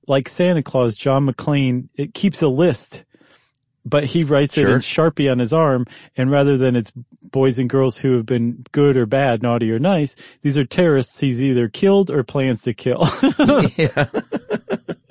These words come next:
Speaker 2: Uh, and of course, one of the, the great scenes, uh, when, and by the way,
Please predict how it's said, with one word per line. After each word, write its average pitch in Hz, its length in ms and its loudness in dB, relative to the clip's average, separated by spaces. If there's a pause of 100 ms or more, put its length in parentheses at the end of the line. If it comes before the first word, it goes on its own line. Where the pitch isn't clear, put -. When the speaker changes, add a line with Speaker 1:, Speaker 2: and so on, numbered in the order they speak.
(880)
Speaker 2:
Uh, 135 220 4
and 123 100 2
of 123 60 -4
course, 135 240 0
one 127 160 0
of 117 80 0
the, 107 100 2
the 95 200 -2
great 104 340 -2
scenes, 98 480 -2
uh, 82 720 -6
when, 90 320 -6 (200)
and 87 200 -4
by 113 160 0
the 85 80 -2
way, 85 240 -4